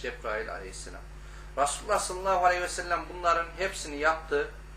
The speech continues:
Köpek, Hasan ve Hüseyin'in oynadıkları bir köpek yavrusuydu. Emretti ve köpek de çıkarıldı. Yani çocuklarımız seviyor diye köpekleri evde bulundurmak, ufak yavru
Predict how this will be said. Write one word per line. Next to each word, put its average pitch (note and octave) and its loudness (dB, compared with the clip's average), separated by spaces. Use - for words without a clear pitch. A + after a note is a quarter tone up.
Köpek, F#3+ 2
Hasan F3 2
ve D#3+ -2
Hüseyin'in E3+ -4
oynadıkları D#3 0
bir E3 -4
köpek E3 -4
yavrusuydu. C#3 0
Emretti D#3+ -2
ve D#3+ 2
köpek D3 -2
de D#3 0
çıkarıldı. C3 2
Yani F#3 6
çocuklarımız F3 2
seviyor F3 4
diye D#3 2
köpekleri E3 -2
evde E3 -2
bulundurmak, D#3+ 0
ufak E3+ 0
yavru D#3 0